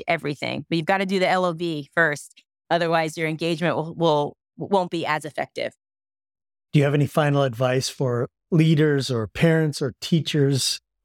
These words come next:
Speaker 2: who may know people who need connection, need a greater connection, maybe lonely,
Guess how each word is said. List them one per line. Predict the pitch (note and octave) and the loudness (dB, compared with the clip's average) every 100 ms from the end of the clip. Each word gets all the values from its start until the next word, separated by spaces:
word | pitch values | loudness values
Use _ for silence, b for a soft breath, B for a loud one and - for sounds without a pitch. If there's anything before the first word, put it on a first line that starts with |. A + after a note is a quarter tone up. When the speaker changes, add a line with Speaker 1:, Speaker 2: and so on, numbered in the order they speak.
| - | 0
Speaker 2:
who | F3+ D3+ C#3+ C#3 | 2 4 4 4
may | C#3 C#3+ | 4 4
know | D3 C#3 C3+ | 4 2 0
people | A#2+ C#3+ D3 B2+ | 0 -2 0 0
who | C3+ C3+ B2+ _ _ _ | 2 0 -2 _ _ _
need | - D3 D#3+ D#3+ | 4 6 6 2
connection, | - D3 C3+ B2+ - C#3+ | 2 2 2 0 2 2
need | D3 | 4
a | C#3+ | 2
greater | - C3 B2+ | 2 2 2
connection, | - C3+ B2+ - C3+ | 0 0 0 2 4
maybe | C#3 D3 C#3 | 4 4 2
lonely, | C3+ B2+ C3 C3 C3 C3 B2+ B2+ | 2 2 2 2 2 2 0 -2